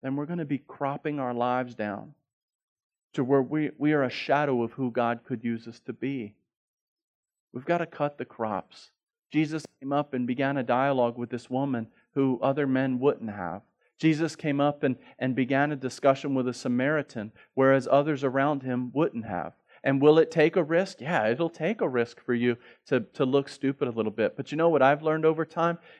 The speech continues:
is that people appreciate you making an effort. Even if you stumble, even if you say, "I just don't understand," hey, you know what? The best thing you can do is just raise your hand at the beginning of the conversation and say, "Look,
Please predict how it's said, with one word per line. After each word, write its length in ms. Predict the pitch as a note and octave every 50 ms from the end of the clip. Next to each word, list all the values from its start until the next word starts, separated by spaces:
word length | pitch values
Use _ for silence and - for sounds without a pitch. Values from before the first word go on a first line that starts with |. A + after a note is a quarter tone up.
| _ -
is 140 | C3 B2
that 160 | - C#3 B2+ -
people 320 | - E3 E3+ - E3 C#3+
appreciate 720 | B2+ - - - C#3 C3+ C3+ - - B2 A#2 A2 G#2+ - -
you 200 | A2+ A2 A2 A2 _ _ _ _ _ _ _ _ _ _ _ _ _ _ -
making 320 | B2 B2 A#2 B2+ A2+ A2
an 80 | F#2+ F#2+
effort. 400 | F2 E2 - - F2 - - _ _ _ _ _ _ _ _ _ _ _ _ _ _ _ _ _ _ _ _ _ _ _ _ _ _ _ _ _
Even 300 | - D3+ E3 E3+ F3 F3+
if 160 | E3+ D#3 - -
you 100 | C3+ A#2+
stumble, 680 | - - - - D3 D3 D#3 D#3 D3 C#3 D3+ D#3+ - _ _ _ _ _ _ _
even 340 | D3+ D#3 E3 D#3+ F3 D#3+ D#3+
if 160 | D3+ D3+ -
you 80 | D3 C3+
say, 280 | - - D3+ D3 C#3+
"I 120 | - B2 C3+
just 240 | C3 C#3+ C#3 - -
don't 140 | D3+ D3 D3
understand," 460 | C#3+ C#3 C#3 C#3 - D#3+ D3+ D3 C#3
hey, 160 | D#3 E3 D3+
you 140 | C3+ C3 C#3+
know 140 | D#3 E3 E3
what? 200 | E3+ E3 D#3+ -
The 80 | C3+
best 320 | A#2 - C#3+ D3+ D3 - -
thing 140 | E3 E3
you 80 | E3 D#3
can 160 | D#3 F3+ E3
do 220 | D3+ E3 E3 D#3+ C#3+
is 60 | B2+
just 200 | B2 C3 B2 -
raise 240 | C3+ C3+ C#3+ C#3+ C#3
your 80 | D3 C#3
hand 160 | D3 C#3 C3+
at 80 | C3
the 60 | B2+ B2+
beginning 360 | A#2+ A#2+ B2+ C3 C3 C3 C3
of 40 | B2+
the 80 | B2
conversation 720 | - - C3 B2 A#2+ A#2+ - - G#2+ G#2+ G#2+ - - A2+
and 120 | A2 A2 -
say, 140 | - A2
"Look, 340 | A2 A2 G#2+ G2+ - - -